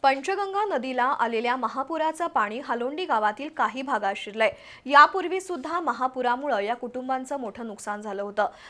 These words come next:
मात्र प्रशासनानं पुनर्वसनाचा प्रस्ताव बासनात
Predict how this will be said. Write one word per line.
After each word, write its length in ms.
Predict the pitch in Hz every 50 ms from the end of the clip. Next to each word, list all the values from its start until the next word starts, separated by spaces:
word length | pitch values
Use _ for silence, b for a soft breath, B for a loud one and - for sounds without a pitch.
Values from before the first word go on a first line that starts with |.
| B B
मात्र 360 | 262 277 277 269 269 330 359
प्रशासनानं 800 | 392 381 285 240 247 254 - 320 359 349 359 320 311 302 302 320 349
पुनर्वसनाचा 840 | 349 - 269 240 247 254 269 269 277 269 - 269 262 269 269 285
प्रस्ताव 540 | 277 - 233 226 254 - - 220 190 196 220
बासनात 480 | 208 220 208 214 220 - 247 262 277